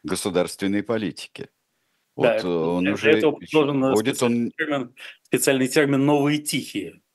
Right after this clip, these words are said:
Speaker 2: Слышали уже так?
Speaker 1: Да, да, да, да.
Speaker 2: «Новые
Speaker 1: Но
Speaker 2: тихие»
Speaker 1: они
Speaker 2: можно
Speaker 1: страшнее.
Speaker 2: написать вместе с повестью о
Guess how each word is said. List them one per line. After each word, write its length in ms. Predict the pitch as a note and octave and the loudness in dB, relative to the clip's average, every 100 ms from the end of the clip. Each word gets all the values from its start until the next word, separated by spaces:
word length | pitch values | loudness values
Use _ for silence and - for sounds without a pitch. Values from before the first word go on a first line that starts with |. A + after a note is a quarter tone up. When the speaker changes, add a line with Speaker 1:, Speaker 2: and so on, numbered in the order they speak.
| _ _ _ _ - G#2 | _ _ _ _ -20 -14
Speaker 2:
Слышали 380 | - D#3+ E3+ A2 | -6 -6 -4 -6
уже 140 | G2 | -6
так? 180 | - - _ | -8 -10 _
Speaker 1:
Да, 460 | F2 F#2+ B2 C#3+ C#3+ | 0 4 6 6 6
да, 160 | B2+ A#2+ | 4 2
да, 280 | A2+ F#2 | 2 2
да. 480 | D#2+ F2 E2 C#2+ G#1+ _ _ - _ _ _ - - | 0 0 0 -2 -6 _ _ -20 _ _ _ -20 -2
Speaker 2:
«Новые 300 | D3 D3+ D3 C#3 | 2 4 4 2
Speaker 1:
Но 220 | D3+ G2+ | 0 2
Speaker 2:
тихие» 20 | A2 | 2
Speaker 1:
они 180 | C3 | 2
Speaker 2:
можно 0 | |
Speaker 1:
страшнее. 920 | B2+ - B2+ - C3 C#3+ C#3+ A#2+ C#3 | 2 2 2 2 -2 0 2 0 -2
Speaker 2:
написать 320 | - A2+ - - _ _ _ _ _ | -4 -4 -6 -20 _ _ _ _ _
вместе 240 | A#2+ - | -4 -2
с 60 | - | -2
повестью 400 | C#3 A#2 G#2+ | 2 0 0
о 40 | B2+ | -2